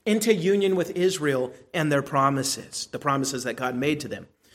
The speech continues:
So in light of that ministry, if you look at it again in verse sixteen,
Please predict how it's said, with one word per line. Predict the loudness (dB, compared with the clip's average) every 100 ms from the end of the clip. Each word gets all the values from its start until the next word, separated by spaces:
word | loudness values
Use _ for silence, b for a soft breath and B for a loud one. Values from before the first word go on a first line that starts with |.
| b b
So | 6 6
in | 6 2 4
light | 4 4
of | 4
that | 4
ministry, | 2 -2 0 -2
if | 0
you | 2
look | 2 4
at | 2
it |
again | 2 4 6
in | 4
verse | 0 -2
sixteen, | -4 -2 0 0